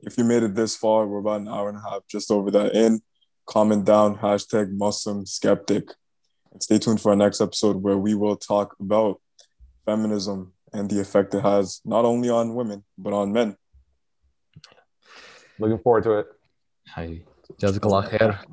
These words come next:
Speaker 3: We, uh, we appreciate you having you on. MashaAllah, it's a pleasure for us, definitely. May Allah reward you immensely and, and make this a source of good for the people.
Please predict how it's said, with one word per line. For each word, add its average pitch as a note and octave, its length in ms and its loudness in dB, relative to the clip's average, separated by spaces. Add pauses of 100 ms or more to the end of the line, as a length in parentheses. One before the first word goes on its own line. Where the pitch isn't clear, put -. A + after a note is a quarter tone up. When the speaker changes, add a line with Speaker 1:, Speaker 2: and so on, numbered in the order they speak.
(320)
Speaker 3:
We, G2 200 2
uh, F2 180 0
we F#2+ 100 -2
appreciate A#2+ 300 0
you A2 60 4
having G#2 220 0
you G2 60 0
on. G#2+ 220 2
MashaAllah, G2 400 -2
it's - 80 -4
a G2 60 -2
pleasure G#2+ 360 2
for F#2+ 180 -4
us, F#2+ 220 -4
definitely. F#2 460 -6
May F2+ 100 -8
Allah F2+ 220 -6
reward F#2+ 300 -4
you F#2 80 -4
immensely F#2+ 440 -4
and, F2 120 -8
and F2+ 100 -4
make F#2 140 -4
this F2+ 140 -8
a F#2 60 -12
source F#2+ 240 -6
of - 80 -8
good G#2 180 -2
for - 80 -18
the F2+ 80 -8
people. F#2 320 -10